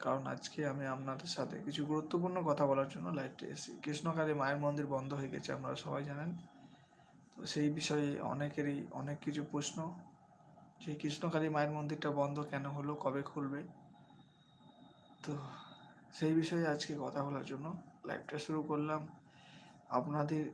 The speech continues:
যে কোনো প্রশ্ন থাকে, আপনারা অবশ্যই করুন, কমেন্ট করুন,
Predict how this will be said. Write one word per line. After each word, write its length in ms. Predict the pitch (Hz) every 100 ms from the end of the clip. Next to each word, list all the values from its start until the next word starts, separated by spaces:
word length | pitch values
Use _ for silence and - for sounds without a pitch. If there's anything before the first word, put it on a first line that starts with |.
| - 165
যে 80 | 160
কোনো 140 | 170 160 143
প্রশ্ন 260 | 143 139 156 147
থাকে, 200 | 143 147 131
আপনারা 260 | 131 131 127 127
অবশ্যই 360 | 135 - 160 165 - -
করুন, 220 | 156 202 -
কমেন্ট 240 | 139 139 147
করুন, 160 | 143